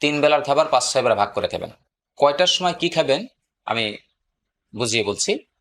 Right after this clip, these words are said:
সকালে ঘুম থেকে উঠে একটি সিদ্ধ ডিম, এক গ্লাস পানি খাবেন। ডিমের কুসুম মাঝে মাঝে খাবেন, মাঝে মাঝে অন্য কাউকে দিয়ে দিবেন। আর যারা প্রেশারের রোগী, উচ্চ রক্তচাপের রোগী,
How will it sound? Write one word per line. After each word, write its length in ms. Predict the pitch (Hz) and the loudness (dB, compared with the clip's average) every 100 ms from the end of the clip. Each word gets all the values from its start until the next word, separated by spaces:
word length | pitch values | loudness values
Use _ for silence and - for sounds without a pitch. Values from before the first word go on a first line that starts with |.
| _ _ - | _ _ -4
সকালে 340 | - 139 156 135 | 0 2 2 0
ঘুম 180 | 139 151 | -4 -4
থেকে 200 | 156 160 | -2 0
উঠে 180 | 143 156 277 - _ _ _ - | 0 -2 -4 -8 _ _ _ -8
একটি 220 | 135 - | -6 0
সিদ্ধ 280 | 135 147 139 151 | 0 0 -2 -2
ডিম, 140 | 156 214 277 _ _ | -2 -2 -10 _ _
এক 100 | - 113 | -4 0
গ্লাস 180 | 120 - | 0 0
পানি 140 | 110 92 | -4 -6
খাবেন। 240 | - 82 - _ _ _ _ | -10 -10 -14 _ _ _ _
ডিমের 240 | 113 143 139 | -2 -2 0
কুসুম 240 | 151 175 | -2 0
মাঝে 220 | 147 139 165 | 0 2 2
মাঝে 200 | 160 160 | 0 0
খাবেন, 280 | 156 175 254 - _ - | 0 0 -4 -12 _ -2
মাঝে 220 | 123 123 | 0 2
মাঝে 180 | 151 151 | 0 2
অন্য 160 | 151 131 123 | 0 0 -2
কাউকে 200 | 120 101 | -4 -2
দিয়ে 160 | 92 85 | -4 -4
দিবেন। 180 | 80 90 _ _ _ _ | -14 -18 _ _ _ _
আর 140 | 110 107 110 | -2 0 2
যারা 140 | 135 135 | 0 0
প্রেশারের 380 | 135 170 165 147 | 0 0 -2 -4
রোগী, 200 | 135 156 208 - | -4 -6 -10 -8
উচ্চ 200 | 139 - | -8 0
রক্তচাপের 580 | 135 123 - 113 117 107 | 0 0 -2 -4 -2 -4
রোগী, 220 | 107 123 | -4 -6